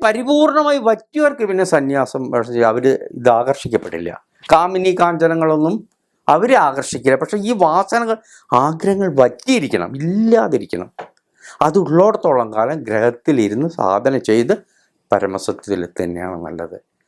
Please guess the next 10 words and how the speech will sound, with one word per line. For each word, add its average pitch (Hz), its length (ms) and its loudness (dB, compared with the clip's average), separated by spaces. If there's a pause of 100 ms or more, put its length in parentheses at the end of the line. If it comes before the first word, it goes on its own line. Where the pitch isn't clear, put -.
(160)
അപ്പൊ 135 140 0
ഇത്രയും 226 1000 0
ദയാനന്ദ 196 480 2
സരസ്വതി 220 560 2
പറയുമ്പോ, 196 840 2 (480)
അദ്ദേഹത്തെ 202 340 2
പറ്റി 196 300 -2
പറയുമ്പോ 190 320 0
ഇത് 180 160 -2
പറയാൻ 156 400 2